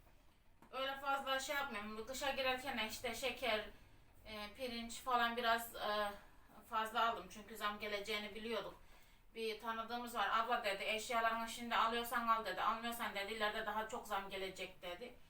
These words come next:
Onun için biraz eşyalarımızı fazla aldık arkadaşlar. Onun için markete gitmiyorum. Marketten sadece ufak tefek olup da çocuklara işte yiyecek falan alacağımız zamanlarda gidiyorum. Yoksa öyle gitmiyorum yani.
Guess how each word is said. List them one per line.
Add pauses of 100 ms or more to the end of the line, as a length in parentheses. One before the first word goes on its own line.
(400)
Onun
için
biraz (280)
eşyalarımızı
fazla
aldık
arkadaşlar. (560)
Onun
için
markete
gitmiyorum.
Marketten
sadece
ufak
tefek (500)
olup
da
çocuklara (320)
işte
yiyecek
falan
alacağımız
zamanlarda (380)
gidiyorum.
Yoksa (480)
öyle
gitmiyorum
yani.